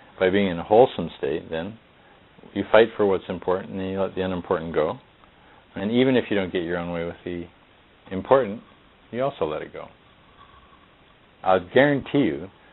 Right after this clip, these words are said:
that if you clean up this state, you're gonna get your way out there much, much, much more often. Do you know why? 'Cause if your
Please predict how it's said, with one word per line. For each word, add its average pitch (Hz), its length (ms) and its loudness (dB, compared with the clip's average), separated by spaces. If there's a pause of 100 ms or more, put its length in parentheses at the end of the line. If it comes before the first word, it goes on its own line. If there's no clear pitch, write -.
(100)
that 95 120 -2
if 95 180 0
you 143 120 4 (200)
clean 123 180 4
up 90 160 0
this 90 260 2 (140)
state, 65 140 -6 (1080)
you're 107 140 0
gonna 104 160 2
get 87 200 0
your 85 160 0
way 82 160 0
out 76 160 -2
there 90 320 4
much, 92 460 0 (100)
much, 82 240 -10
much 78 220 -10
more 76 160 -4
often. 78 320 -8
Do 80 80 -18
you 82 60 -14
know 82 120 -10
why? 101 160 -8 (2000)
'Cause 104 180 2
if 107 160 2
your 107 100 2